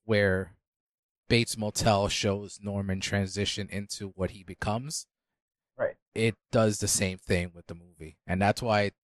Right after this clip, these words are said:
Speaker 1: I, I haven't been a fan of Bates Motels for reasons we've spoken about before, but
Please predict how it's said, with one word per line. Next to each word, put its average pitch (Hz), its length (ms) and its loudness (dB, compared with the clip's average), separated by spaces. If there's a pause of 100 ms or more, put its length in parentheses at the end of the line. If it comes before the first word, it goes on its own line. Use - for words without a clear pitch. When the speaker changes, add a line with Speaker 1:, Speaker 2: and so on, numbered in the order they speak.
Speaker 1:
I, 95 220 0 (640)
I 131 420 4 (460)
haven't 160 320 6
been 156 160 4
a 143 60 2
fan 143 340 -4
of 131 200 -4
Bates 127 220 -6
Motels 123 440 -2
for 120 120 -8
reasons 110 400 -2
we've 101 140 -8
spoken 107 420 -4
about 127 240 2
before, 143 400 2
but 98 360 2